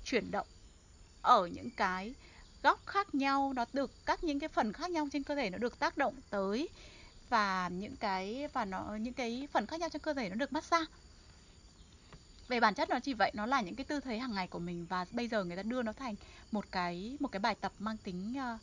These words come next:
ờ, toàn diện hơn về mặt, ờ, chuyển động. Nếu mà tính các tư thế yoga là như vậy, thì, ờ,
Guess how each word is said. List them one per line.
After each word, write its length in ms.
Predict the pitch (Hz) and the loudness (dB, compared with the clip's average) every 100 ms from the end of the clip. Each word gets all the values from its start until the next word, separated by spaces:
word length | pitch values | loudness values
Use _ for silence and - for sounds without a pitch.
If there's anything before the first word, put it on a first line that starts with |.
| - - | -14 -10
ờ, 340 | - 220 208 208 | -4 -2 -2 -2
toàn 160 | 214 180 | -2 -2
diện 200 | 196 - | -4 -6
hơn 260 | 220 226 208 - - | -6 -6 -8 -12 -6
về 120 | 202 | -4
mặt, 180 | 180 175 | -4 -6
ờ, 200 | - 175 180 | -8 -10 -8
chuyển 180 | 214 175 | -4 -2
động. 160 | - - - - - - - - - - - - - - - - | -4 -6 -20 -20 -20 -20 -20 -20 -20 -20 -20 -20 -20 -20 -20 -2
Nếu 160 | 233 233 | 2 4
mà 100 | 311 262 | 4 2
tính 180 | 226 190 | 0 -2
các 240 | - 349 | -2 -4
tư 80 | - | -2
thế 140 | 269 214 | -2 -2
yoga 220 | 233 247 | 0 0
là 80 | 202 | 0
như 140 | 185 | -2
vậy, 140 | 208 - - - - - - - | -4 -6 -8 -18 -18 -16 -16 -6
thì, 420 | 302 262 233 208 - - - | 0 2 2 0 -4 -16 -8
ờ, 260 | - 247 | 0 2